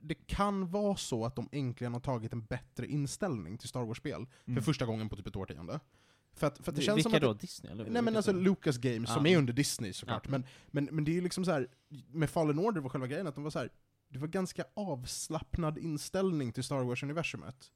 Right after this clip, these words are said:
Speaker 3: Är det bra, va? Eller?
Speaker 1: Jag tycker
Speaker 3: Mm.
Speaker 1: det. Jag tycker att det blev ett bra spel av det.
Speaker 2: Ja.
Speaker 3: Jag vill, alltså, det, jag
Speaker 2: Jo,
Speaker 3: vill
Speaker 2: men
Speaker 3: verkligen
Speaker 2: för de
Speaker 3: spela det
Speaker 2: ger
Speaker 3: spelet.
Speaker 2: dem lite me-, mer lösa tyglar. Det är samma sak
Speaker 3: Mm.
Speaker 2: med anime Star Wars-grejen de släppte nyligen.
Speaker 1: Just det.
Speaker 2: Där de gick ut och sa så här:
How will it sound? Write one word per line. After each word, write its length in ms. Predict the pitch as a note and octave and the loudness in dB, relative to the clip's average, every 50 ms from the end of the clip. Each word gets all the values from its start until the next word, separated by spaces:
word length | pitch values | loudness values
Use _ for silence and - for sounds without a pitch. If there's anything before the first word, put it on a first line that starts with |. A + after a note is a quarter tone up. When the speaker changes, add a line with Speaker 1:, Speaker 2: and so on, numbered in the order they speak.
| _ _ _ - | _ _ _ -8
Speaker 3:
Är 120 | - C3 C#3 | -6 -2 -2
det 60 | D#3+ | -2
bra, 160 | D#3+ D#3 A2 - | 0 0 -2 -2
va? 140 | - C2+ - - | -4 -8 -10 -6
Eller? 140 | - C#3+ D3 | -2 2 4
Speaker 1:
Jag 160 | A#3+ F4 - | 4 4 4
tycker 280 | - - - G#3 - F4 | 4 2 2 4 4 4
Speaker 3:
Mm. 40 | |
Speaker 1:
det. 60 | G#3 E3 | 6 6
Jag 120 | D#3+ F3+ | 6 6
tycker 160 | - - D4 | 4 2 0
att 40 | C4+ | 0
det 60 | - | 2
blev 120 | B3+ C4 A#3 | 0 0 0
ett 80 | A3 | 0
bra 140 | - C4 A#3 | 0 0 0
spel 320 | - - D4+ F#4 G4+ D#4+ | 0 0 -4 -4 -4 -4
av 100 | - - - | -6 -6 -2
det. 60 | - | 2
Speaker 2:
Ja. 120 | D3 C#3 C#3+ | 6 8 8
Speaker 3:
Jag 60 | F3 | 8
vill, 260 | F3+ A3 C#4 F#4 - - | 6 4 0 -4 -4 -4
alltså, 160 | F3+ F3+ G#3 | -4 -4 -4
det, 80 | G3+ | -4
jag 100 | B3+ F4+ | -4 -6
Speaker 2:
Jo, 60 | D#4 A#3 F#3+ | -6 -2 2
Speaker 3:
vill 80 | G3 | 4
Speaker 2:
men 100 | F3+ G3 G3+ | 6 6 6
Speaker 3:
verkligen 260 | G3 A3 G3+ - G3 - | 6 4 2 0 0 4
Speaker 2:
för 60 | E3 | 4
de 60 | F#3 | 6
Speaker 3:
spela 140 | F#3 F3 E3+ | 6 4 4
det 60 | E3 E3+ | 2 4
Speaker 2:
ger 40 | F3+ | 4
Speaker 3:
spelet. 100 | F#3+ F#3+ | 4 4
Speaker 2:
dem 160 | G3 F3+ E3+ | 2 2 4
lite 320 | E3 E3 D#3 - - D#3 | 2 2 2 0 -2 -2
me-, 200 | C#3 C3+ C#3+ D3 - - - - | -2 0 -2 -4 -6 -8 -14 -16
mer 280 | - - C#3 C#3+ D3 C#3+ | -6 -2 0 2 2 4
lösa 320 | C#3 C#3 C3 B2 - C#3 | 4 4 4 4 2 0
tyglar. 560 | B2+ - D3 C#3 B2+ A#2+ C3+ C#3+ D#3+ F3 F3 D3 C#3 | 0 4 4 4 4 2 -2 -4 -4 -6 -6 -6 -2
Det 60 | - | 0
är 40 | D3 | 2
samma 200 | C3 F3 E3 D3+ | 4 4 4 4
sak 80 | C#3 D3 | 2 2
Speaker 3:
Mm. 80 | C#3 C#3+ | 2 2
Speaker 2:
med 200 | D3 C#3+ C#3 - | 2 2 2 2
anime 400 | C#3+ C#3 C#3 C3+ C3+ C3 C3 B2+ | 2 2 2 2 2 2 0 0
Star 160 | - - C3+ | 2 2 2
Wars-grejen 460 | C3 B2+ B2 - - C#3+ D3+ D#3+ E3 | 2 2 2 0 0 0 0 0 0
de 100 | D#3+ D#3+ | -2 -2
släppte 260 | - - E3 - - | -2 -2 -2 0 0
nyligen. 220 | D#3+ D#3 D3+ C#3+ D3+ | 0 2 2 4 2
Speaker 1:
Just 100 | D#3 E3 | 2 2
det. 100 | - - - _ _ _ | -2 -6 -10 _ _ _
Speaker 2:
Där 80 | - | 0
de 100 | D3 D3+ | 2 2
gick 160 | D#3 C#3 - - | 2 2 2 2
ut 120 | C#3+ - | 2 2
och 80 | C3 A#2+ | 2 4
sa 200 | D3 C#3+ C#3 B2+ | 6 6 6 6
så 100 | - B2+ | 4 0
här: 100 | A#2+ | 0